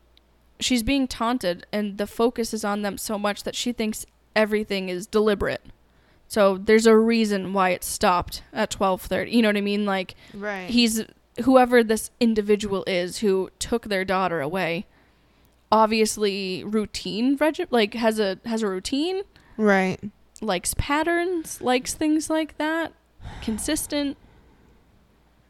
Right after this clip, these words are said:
Speaker 1: So who
Speaker 2: Yeah.
Speaker 1: knows? So the coroner has the bones, and they start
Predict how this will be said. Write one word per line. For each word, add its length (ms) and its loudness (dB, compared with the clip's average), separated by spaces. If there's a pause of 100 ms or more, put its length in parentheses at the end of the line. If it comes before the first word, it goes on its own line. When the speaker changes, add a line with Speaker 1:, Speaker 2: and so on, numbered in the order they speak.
(160)
Speaker 1:
So 140 -4
who 120 -6
Speaker 2:
Yeah. 60 -2
Speaker 1:
knows? 360 -6 (840)
So 400 0 (640)
the 120 -8
coroner 460 -4
has 240 -4
the 80 -8
bones, 540 -6 (1160)
and 520 -4 (600)
they 120 -6
start 320 -4